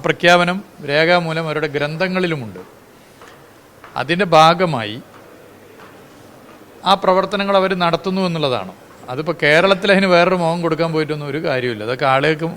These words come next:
മനസ്സിലാവുന്ന കാര്യമാണ്. കേരളത്തിൽ കേക്ക് മുറിക്കുകയും കേരളത്തിന് പുറത്ത് വേറെ എന്തെങ്കിലും മുറിക്കുകയും ചെയ്യുന്ന രീതിയൊക്കെ തന്നെ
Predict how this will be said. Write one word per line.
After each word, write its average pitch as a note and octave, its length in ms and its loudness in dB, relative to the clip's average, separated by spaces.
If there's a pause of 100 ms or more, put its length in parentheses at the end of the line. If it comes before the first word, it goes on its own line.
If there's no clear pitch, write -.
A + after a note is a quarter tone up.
മനസ്സിലാവുന്ന D3 500 0
കാര്യമാണ്. A#2 400 -2 (1040)
കേരളത്തിൽ F#3 500 4 (120)
കേക്ക് E3+ 320 0
മുറിക്കുകയും D#3 400 -4 (380)
കേരളത്തിന് E3+ 500 2
പുറത്ത് F3 320 0
വേറെ E3 200 2
എന്തെങ്കിലും E3+ 320 -4
മുറിക്കുകയും D#3 340 -8
ചെയ്യുന്ന D3 200 -4 (100)
രീതിയൊക്കെ B2+ 500 -6
തന്നെ A2+ 180 -10